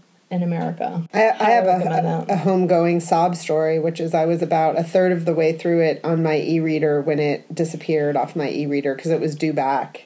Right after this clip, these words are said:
Speaker 2: and I
Speaker 1: Aw.
Speaker 2: wasn't paying attention. And, and then I think I got in, I heard about it early in the game before it
Speaker 1: Mm-hmm.
Speaker 2: was getting a lot of rave reviews. And so then when I went back to put it on hold again, it,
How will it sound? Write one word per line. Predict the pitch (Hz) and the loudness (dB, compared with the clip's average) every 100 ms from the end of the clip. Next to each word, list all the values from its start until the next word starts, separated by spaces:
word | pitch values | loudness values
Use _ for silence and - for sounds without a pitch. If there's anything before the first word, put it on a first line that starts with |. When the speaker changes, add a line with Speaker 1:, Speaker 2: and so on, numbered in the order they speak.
| - | -6
Speaker 2:
and | 175 165 | -4 -2
I | 156 | 0
Speaker 1:
Aw. | |
Speaker 2:
wasn't | 160 160 165 | 0 0 -2
paying | 175 160 156 | -2 -2 -2
attention. | 156 160 156 156 151 151 | -2 -2 -2 -4 -4 -4
And, | 151 160 - | -4 -6 -2
and | 185 180 | 2 4
then | 170 170 165 - | 4 2 2 0
I | |
think | 185 240 262 | 2 2 4
I | 226 | 2
got | 196 175 | 4 2
in, | 180 196 185 | 2 2 0
I | - 180 | 0 -2
heard | 160 214 208 | 2 2 2
about | 180 165 160 | 4 2 2
it | 143 - | -2 -2
early | 185 180 175 165 | 2 4 2 2
in | 160 156 | 0 0
the | |
game | 151 156 151 151 | 0 0 0 -2
before | 151 180 | -2 0
it | 160 | 0
Speaker 1:
Mm-hmm. | 147 | 0
Speaker 2:
was | 156 | -2
getting | 151 151 | -2 -2
a | 147 | -2
lot | 147 143 | -2 -2
of | 151 147 - | -4 -8 -12
rave | - 160 151 151 | -4 -2 -2 -4
reviews. | 147 160 160 156 147 147 | -4 -2 -2 -2 -6 -6
And | - 160 | -4 -2
so | 160 | -2
then | 156 156 156 | 0 -2 -2
when | 147 | -2
I | 143 | -2
went | 147 160 156 | -2 -2 -2
back | 151 151 - | -2 -2 -6
to | |
put | 160 165 | -6 -2
it | 156 147 | -2 -2
on | 143 147 | -4 -4
hold | 151 156 | -2 -2
again, | 156 143 143 | -2 -4 -6
it, | 135 | -6